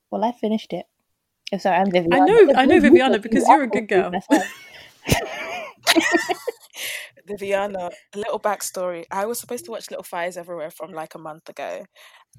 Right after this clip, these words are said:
Speaker 3: And
Speaker 2: Mm-hmm.
Speaker 3: somehow my life has just spiraled and I just have not had time for my favourite activity, which is watching T V. Um,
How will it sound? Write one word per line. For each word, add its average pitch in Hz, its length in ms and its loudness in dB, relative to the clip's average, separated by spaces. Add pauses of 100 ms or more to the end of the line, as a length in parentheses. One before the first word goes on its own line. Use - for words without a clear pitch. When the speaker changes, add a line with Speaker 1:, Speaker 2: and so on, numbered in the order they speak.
(160)
Speaker 3:
And 190 460 -6
Speaker 2:
Mm-hmm. 247 320 -8
Speaker 3:
somehow 202 680 -8 (100)
my 180 100 -6
life 180 360 -4
has 202 100 -16
just - 300 -14
spiraled 170 600 -8 (180)
and 180 120 -14
I 170 80 -16
just - 180 -20
have 170 160 -14
not 165 140 -14
had 170 140 -14
time 170 320 -12
for 170 180 -12
my 160 220 -14 (340)
favourite 185 380 -10
activity, - 520 -16
which 160 220 -18
is 170 100 -18
watching 180 320 -16
T 170 220 -16
V. 135 280 -18 (600)
Um, 185 220 -6